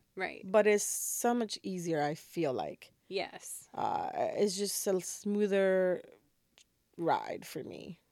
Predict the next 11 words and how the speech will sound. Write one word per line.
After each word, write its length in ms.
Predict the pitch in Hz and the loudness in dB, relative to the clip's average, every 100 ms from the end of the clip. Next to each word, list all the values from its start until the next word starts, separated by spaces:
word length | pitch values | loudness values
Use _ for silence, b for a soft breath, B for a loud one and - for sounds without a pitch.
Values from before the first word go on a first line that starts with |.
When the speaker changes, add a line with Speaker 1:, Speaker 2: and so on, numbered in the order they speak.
| b b b b | b b b b
Speaker 2:
at 120 | 202 | 2
least 240 | 220 262 - | 2 2 0
for 120 | 247 | 2
me. 320 | 220 147 - - - | 2 0 -6 -16 -8
Speaker 1:
Yeah, 240 | 208 262 - | 2 2 2
because 380 | 208 226 233 | -2 -2 -4
I 180 | 233 233 | 0 -2
think, 420 | - 247 254 - - _ | -2 -6 -6 -10 -20 _
I 120 | 220 | -4
think 300 | 220 247 226 | -4 -6 -8
trauma 1000 | - - 202 208 226 254 269 269 269 254 | -10 -6 -4 -4 -4 -8 -8 -8 -8 -10